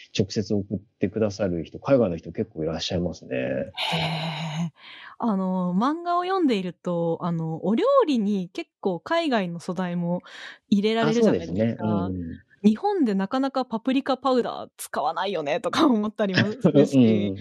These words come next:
Speaker 1: そうですね。
Speaker 2: なんかそういうところも、あ、自分の国で手に入る食材もあるみたいなのも親近感が湧くのかもしれないですよね。
Speaker 1: あー、でもそうですね。それこそ、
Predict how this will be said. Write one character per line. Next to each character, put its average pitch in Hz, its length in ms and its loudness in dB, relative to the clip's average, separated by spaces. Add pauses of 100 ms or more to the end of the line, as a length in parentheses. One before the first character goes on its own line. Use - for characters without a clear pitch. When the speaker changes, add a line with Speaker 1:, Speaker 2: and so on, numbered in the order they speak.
Speaker 1:
そ 147 100 -2
う 110 40 0
で 87 100 -4
す - 80 -6
ね。 - 60 -2
Speaker 2:
な - 80 -2
ん - 20 0
か - 0 -
そ - 40 -2
う - 40 -2
い - 40 -2
う - 80 -2 (420)
と 523 80 0
こ 494 120 0 (180)
ろ 320 120 0
も、 220 200 -4
あ、 240 40 2
自 214 180 -2
分 381 240 -2
の 403 120 0
国 403 280 0
で 294 100 0
手 320 160 -4
に 277 140 2
入 269 280 0
る 214 100 -2
食 214 280 -4
材 277 200 2
も 262 200 4
あ 302 60 2
る 285 200 -4
み 214 120 -2
た 208 120 0
い - 20 0
な 185 100 0
の 175 80 -2
も 170 120 -2
親 240 300 4
近 240 220 2
感 170 260 -8
が 160 100 -8
湧 170 240 -4
く 233 240 2
の 226 140 4
か 185 120 -4
も 170 140 -6
し 170 140 -8
れ 170 80 -4
な 180 160 -2
い 165 40 -2
で 165 80 -2
す - 140 -8
よ - 80 -2
ね。 139 80 0
Speaker 1:
あ 131 760 0
ー、 113 60 0
で 147 120 4
も 135 220 6
そ 175 200 0
う 131 40 0
で 90 100 -4
す - 100 -16
ね。 92 80 -12
そ 196 100 2
れ 220 60 6
こ 247 160 4
そ、 120 220 2